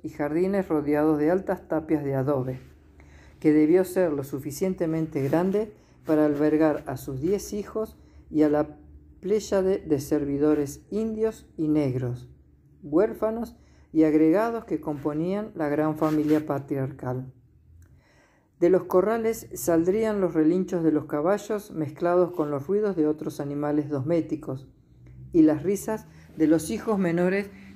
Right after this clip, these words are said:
que correteaban entre ellos, siempre bajo la vigilante mirada de alguna ama negra o indígena.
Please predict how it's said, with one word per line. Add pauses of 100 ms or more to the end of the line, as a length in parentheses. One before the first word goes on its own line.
que
correteaban
entre
ellos, (420)
siempre (100)
bajo
la
vigilante
mirada
de
alguna
ama
negra
o
indígena.